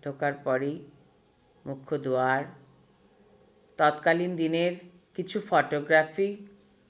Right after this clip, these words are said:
এটা একটা হাতির মাথার কঙ্কাল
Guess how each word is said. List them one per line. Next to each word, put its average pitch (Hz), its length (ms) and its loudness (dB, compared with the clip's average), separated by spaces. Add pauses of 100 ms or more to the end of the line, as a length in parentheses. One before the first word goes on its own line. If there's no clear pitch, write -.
(760)
এটা 214 220 4
একটা 202 260 2
হাতির 175 500 0
মাথার 156 540 2 (840)
কঙ্কাল 143 540 -2